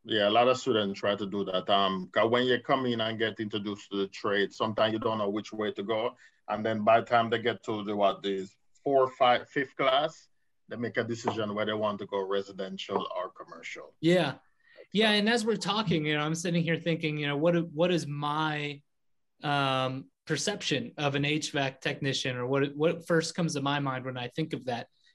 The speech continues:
Speaker 2: And I usually think about somebody that has their own van, whether it's their own company or
Speaker 1: Right.
Speaker 2: they're a contractor. And I'm sure you have students that end up starting their own company and have their own van and maybe a couple of employees with a van.
Speaker 1: Yes,
Speaker 2: Uh,
Speaker 1: eventually, yes.
Speaker 2: yeah.
Speaker 1: Yeah.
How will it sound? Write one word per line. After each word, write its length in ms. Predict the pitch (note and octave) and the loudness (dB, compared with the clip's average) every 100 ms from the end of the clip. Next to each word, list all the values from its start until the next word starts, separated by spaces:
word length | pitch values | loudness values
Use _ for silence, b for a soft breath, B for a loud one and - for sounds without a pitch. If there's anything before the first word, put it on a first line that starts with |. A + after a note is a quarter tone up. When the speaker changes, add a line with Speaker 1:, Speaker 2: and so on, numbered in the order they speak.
| - | -6
Speaker 2:
And 120 | F3 E3+ | 0 2
I 40 | |
usually 360 | G3 B3+ G#3 E3 | 4 2 2 0
think 260 | F3 E3 | 2 0
about 320 | E3 C#3+ C#3 C#3+ | 0 0 -2 -2
somebody 500 | E3+ D#3 D3 C#3+ C#3+ | -2 -2 -2 -2 -2
that 180 | D3+ | -2
has 240 | C#3+ D3+ C#3+ | -2 -4 0
their 140 | D3 | 0
own 200 | C#3+ D3 | 0 0
van, 380 | C#3+ D3+ C#3 A2+ - | 0 0 -2 -4 -4
whether 280 | D3 C#3+ | 0 2
it's 120 | C3+ - | 0 2
their 160 | D3 | 2
own 220 | E3 F#3 F#3 | 4 2 0
company 640 | F3+ F3 D#3+ D3 C#3+ C#3+ b b - | -2 0 0 -2 -4 -6 b b -4
or 300 | D3+ D3+ D3 | 2 4 6
Speaker 1:
Right. 140 | C#3 | 4
Speaker 2:
they're 280 | C#3+ C#3+ C#3 | 2 2 2
a 60 | C#3 | 0
contractor. 720 | C#3+ G#3+ - B2 - C3+ C#3 _ _ _ - | 0 -2 -2 -4 -6 -10 -12 _ _ _ -10
And 320 | D#3 D#3 D3+ | -2 0 0
I'm 80 | D#3 | 0
sure 160 | D#3+ G#3 | 0 2
you 140 | A3+ | 2
have 120 | D#3 | 2
students 380 | C#3 E3+ E3 D3 | 0 4 4 4
that 120 | D3 C#3+ | 0 0
end 160 | C#3+ | 0
up 80 | C#3 | -2
starting 360 | - D3 C#3+ C3+ | -2 0 0 0
their 160 | B2+ | 0
own 120 | D3 D#3 | 0 -2
company 400 | D3 D#3 B2 B2 | -4 -4 -4 -4
and 100 | B2 | -4
have 160 | B2+ | -4
their 140 | C3 B2+ | -2 -2
own 120 | C3 | -2
van 380 | B2+ D#3+ G3+ D3 | -2 0 2 0
and 100 | C#3 | 0
maybe 240 | C3+ C3+ C3+ | -2 -2 -2
a 200 | C3 C#3+ | -2 -2
couple 220 | D#3+ D#3 | -2 -2
of 80 | C#3 | -4
employees 520 | C3 - D#3 E3+ - | -6 0 4 4 2
with 120 | C3+ | -4
a 40 | B2 | -4
van. 380 | B2+ A#2+ B2+ C#3+ _ b b - | -2 -2 -6 -14 _ b b -4
Speaker 1:
Yes, 240 | C3+ C3+ A#2+ | 2 4 4
Speaker 2:
Uh, 60 | |
Speaker 1:
eventually, 520 | B2+ C3+ C3+ - A2+ G#2+ | 4 4 2 -2 -2 0
yes. 400 | A#2 - - - _ - | -2 -4 -10 -20 _ -4
Speaker 2:
yeah. 240 | C#3 C#3 A#2+ | 0 2 2
Speaker 1:
Yeah. 140 | A2+ | 2